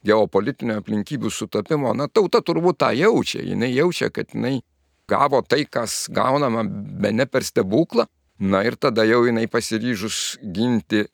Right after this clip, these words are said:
ką iškovojus, aktyviai ir kai kada agresyviai. Tai Lietuvos užsienio politikai agresyvumas iš tikrųjų turbūt gerąja to žodžio prasme, bet jis visada buvo būdingas. Čia galima paminėti daug ką.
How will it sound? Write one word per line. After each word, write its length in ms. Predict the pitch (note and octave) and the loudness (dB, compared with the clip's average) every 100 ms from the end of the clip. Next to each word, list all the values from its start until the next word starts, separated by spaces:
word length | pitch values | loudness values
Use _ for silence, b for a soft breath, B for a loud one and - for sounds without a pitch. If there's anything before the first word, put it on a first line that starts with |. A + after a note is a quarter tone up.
| _ _ | _ _
ką 340 | - G#2 A#2 | -6 -2 0
iškovojus, 880 | G#2 - A2 G2+ - A2 A#2+ - - _ | -2 -4 -2 0 0 -2 -4 -10 -12 _
aktyviai 680 | - - - F#2+ - C3+ - _ _ - | -10 -10 -6 -4 0 -2 -2 _ _ -4
ir 160 | F#2+ - | -4 -2
kai 180 | G2+ | -4
kada 300 | - F#2+ G2 F#2 | 0 0 0 -2
agresyviai. 680 | G#2+ C3+ - G3 E3 - - _ _ | 0 0 -2 -4 -4 -6 -10 _ _
Tai 120 | G2+ F#2+ G2 G2 G2 - | 2 4 4 2 0 -4
Lietuvos 560 | G#2 F#2 F#2 G#2+ G#2 G#2 | -2 -2 0 -2 -2 -4
užsienio 380 | - G#2+ G#2 G2+ | -4 -4 -4 -2
politikai 640 | F#2+ F2+ - - B2+ C3 | -2 -4 -8 -8 -8 -8
agresyvumas 960 | - F2+ E2+ F#2+ - E2 F#2 A2 B2 - | -6 -2 0 -2 -2 -6 -4 -4 -6 -10
iš 240 | - - - | -14 -16 -14
tikrųjų 460 | - - G2+ A#2 - _ _ | -14 -6 -4 -4 -8 _ _
turbūt 440 | - F2 F2+ G2 G#2+ | -8 -6 -2 -2 0
gerąja 400 | A2+ B2+ B2+ A#2 | 0 2 0 -2
to 140 | G#2 | -4
žodžio 280 | G#2 A2+ G#2+ | -2 -2 -4
prasme, 420 | - G#2+ - G2+ - | -6 -8 -4 -6 -8
bet 320 | - F#2+ - | -10 -10 -8
jis 120 | - | -12
visada 380 | - - G2+ G#2 | -10 -4 -4 -2
buvo 240 | G2+ G#2+ A#2 | -2 -2 -2
būdingas. 560 | B2 C3+ A#2 A2+ - _ _ _ _ _ - | -4 -4 -6 -12 -18 _ _ _ _ _ 0
Čia 140 | A#2 | 0
galima 320 | A2+ A#2+ A#2 | 2 0 -2
paminėti 480 | A2 A#2 A#2 A#2 G#2+ | -2 -2 -2 -4 -2
daug 160 | A#2 A2 | -2 -2
ką. 220 | - | -10